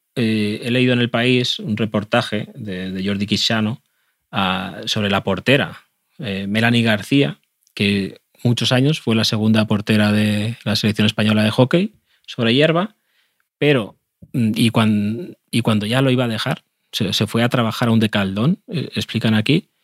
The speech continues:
pues la titular ha, ha decidido ser madre, entonces le llamó el seleccionador y la ha convencido para volver, y está jugando muy bien, ¿no? Eh, pero yo, yo te lo digo esto por lo del decaldón, que, que por, por otra parte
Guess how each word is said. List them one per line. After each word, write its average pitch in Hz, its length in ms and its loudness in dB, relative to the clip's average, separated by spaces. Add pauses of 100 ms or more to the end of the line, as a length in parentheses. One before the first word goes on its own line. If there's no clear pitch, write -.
(400)
pues 131 240 2
la 101 180 0
titular 101 600 0 (260)
ha, 104 100 0
ha 110 340 -2
decidido 107 400 2
ser 110 200 0
madre, 147 320 2
entonces 120 260 0
le 117 80 2
llamó 104 160 0
el 110 60 0
seleccionador 117 720 0 (180)
y 113 120 2
la 110 80 2
ha 107 40 -2
convencido 107 480 2
para 107 200 2
volver, 107 400 -2 (180)
y 104 200 -8 (160)
está 90 200 -10
jugando 98 300 -6
muy 98 140 -6
bien, 120 240 2
¿no? 151 200 -6 (600)
Eh, 107 500 2 (240)
pero 165 220 2
yo, 139 120 4
yo 135 180 0
te 143 120 2
lo 139 100 2
digo 131 160 2
esto 143 220 0
por 127 140 2
lo 117 80 4
del 104 100 2
decaldón, 95 560 -2 (320)
que, 110 160 0
que 107 120 -2
por, 113 300 -2
por 120 140 -4
otra 143 180 2
parte 104 440 -2